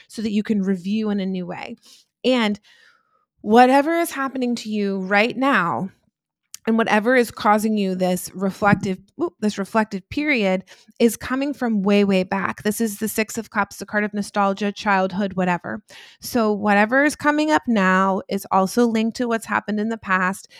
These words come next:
especially if it feels strong. There's that saying in A A, "If it's hysterical, it's historical." So there's two things happening at once.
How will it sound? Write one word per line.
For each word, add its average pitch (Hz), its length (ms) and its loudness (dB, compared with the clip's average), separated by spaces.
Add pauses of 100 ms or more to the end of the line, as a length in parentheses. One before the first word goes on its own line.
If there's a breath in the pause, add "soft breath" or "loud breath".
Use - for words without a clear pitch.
(100)
especially 214 500 2
if 233 100 0
it 220 120 -6
feels 226 240 -2
strong. 220 520 0
There's 190 180 -2
that 202 180 -6
saying 208 340 -2
in 202 100 -2
A 208 140 0
A, 208 240 2
"If 185 100 -6
it's 185 100 -6
hysterical, 202 640 0
it's - 180 -8
historical." 220 840 -6 (320 soft breath)
So 220 140 -4
there's 208 220 -2
two - 360 -4
things 240 240 -2
happening 214 360 0
at 190 120 -6
once. 190 420 -4